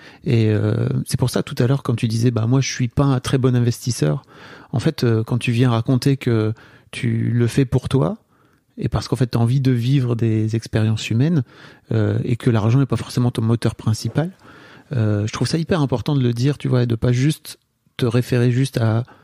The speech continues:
euh, ce dénominateur ou, euh, cet étalon qui serait juste l'argent, parce qu'en fait, euh, ça enferme dans une boucle qui est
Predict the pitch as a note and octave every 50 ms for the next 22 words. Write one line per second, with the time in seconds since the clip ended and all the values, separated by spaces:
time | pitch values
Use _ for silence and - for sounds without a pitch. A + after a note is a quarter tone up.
0 | _ - _ _ _ _ - G#2+ A2 G#2+ G#2+ G#2+ G#2 G#2 G#2 G#2+ A2 A2 B2 C3+
1 | C#3 - - - - - - C3 A#2 A2+ A#2+ A#2+ A#2+ A#2 B2 A#2+ A2+ G#2+ - -
2 | C3+ C3 C3 C3+ C3+ A#2+ A#2+ A2+ A2+ A#2 A2+ A2 A2 A2 A2 A2+ - B2+ A#2+ B2
3 | A2+ - A#2 A#2 B2+ C#3 C#3 - - B2 - - A2+ G#2 B2 B2 - - B2+ G#2
4 | A#2+ B2 D3+ E3 D3+ - G#2 - - A#2 - C3+ B2+ - - A#2+ A2 A2 A2 A2+
5 | - - - - - - - - - A2+ A2 A2 - - - C#3 C3+ B2+ - -
6 | D3 D3 D#3+ D3+ C#3+ - _ - - _ _ _ - - C3+ C3 A#2 C3+ C3+ C3
7 | A#2+ D3 E3 D#3+ - - C3 - - C3 B2+ C3 C#3